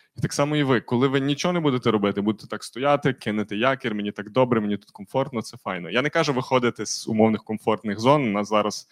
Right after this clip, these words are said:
в Україні мало таких зон залишилось, але порухайте себе в тому напрямку. Не мали до того іноземних інвестицій, дослідіть, як там. Маєте,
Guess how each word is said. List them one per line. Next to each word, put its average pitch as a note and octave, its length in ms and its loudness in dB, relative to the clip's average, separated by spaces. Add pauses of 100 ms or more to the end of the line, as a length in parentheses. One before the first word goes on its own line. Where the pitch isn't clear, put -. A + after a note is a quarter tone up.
(440)
в - 40 -6
Україні A#2+ 360 2
мало B2 300 8
таких - 260 -10
зон G#2+ 200 2
залишилось, D3 640 -4
але A2 260 0 (480)
порухайте E3+ 520 -2
себе D3 240 0
в C#3+ 40 -4
тому C#3+ 180 -2
напрямку. F#2+ 500 -4
Не G2+ 220 -4
мали D#3 280 0
до D3+ 120 0
того D3+ 260 -2
іноземних D3 460 -6
інвестицій, C3+ 520 -8
дослідіть, G2+ 600 -6
як F2 180 -6
там. - 220 -20
Маєте, D3 540 -4